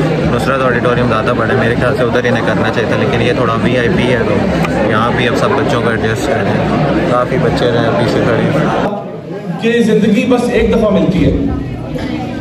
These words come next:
Speaker 2: अब जिस बंदे का नज़रिया ये हो कि ज़िंदगी एक दफ़ा मिलती है,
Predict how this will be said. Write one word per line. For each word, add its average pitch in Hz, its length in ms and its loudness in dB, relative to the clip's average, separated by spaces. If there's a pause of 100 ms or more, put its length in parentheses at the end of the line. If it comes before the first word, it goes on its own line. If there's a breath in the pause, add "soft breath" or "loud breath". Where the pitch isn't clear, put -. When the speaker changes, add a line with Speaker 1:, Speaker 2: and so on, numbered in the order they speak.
(220)
Speaker 2:
अब 277 100 2
जिस 277 100 6
बंदे 254 280 4
का 254 160 2
नज़रिया 220 300 4
ये 240 180 4
हो 233 120 4
कि 226 100 4
ज़िंदगी 214 240 4
एक - 100 2
दफ़ा 233 120 4
मिलती 196 240 4
है, 202 320 2